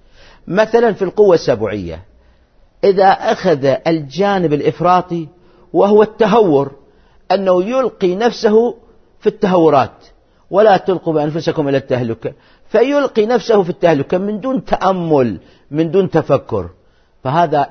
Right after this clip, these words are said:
إفراط في القوة السبعية، هذه رذيلة. وأما إذا كان إنسان جبان ساكن، لا يمكن أن يدافع عن حقه، لا يمكن أن يدافع عن وطنه، لا يمكن أن يدافع عن دينه،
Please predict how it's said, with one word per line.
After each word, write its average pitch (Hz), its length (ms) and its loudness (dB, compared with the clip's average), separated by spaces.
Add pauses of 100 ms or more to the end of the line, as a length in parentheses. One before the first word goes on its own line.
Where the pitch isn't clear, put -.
إفراط 220 640 0
في - 120 -10
القوة 165 300 -2
السبعية، 85 640 -8 (280)
هذه 131 200 0
رذيلة. 117 460 -2 (960)
وأما 175 480 0
إذا 175 180 2
كان 180 280 0
إنسان 160 400 -2
جبان 113 540 -2 (760)
ساكن، 165 640 0
لا 175 220 2
يمكن 180 320 0
أن 147 140 -2
يدافع 156 380 2
عن 127 200 -4
حقه، 98 500 -6 (540)
لا 165 160 4
يمكن 175 260 0
أن 151 100 0
يدافع 156 360 2
عن 139 180 0
وطنه، 131 520 -2
لا 160 180 2
يمكن 175 260 0
أن 156 120 -2
يدافع 156 340 2
عن 131 260 -2
دينه، 120 440 -2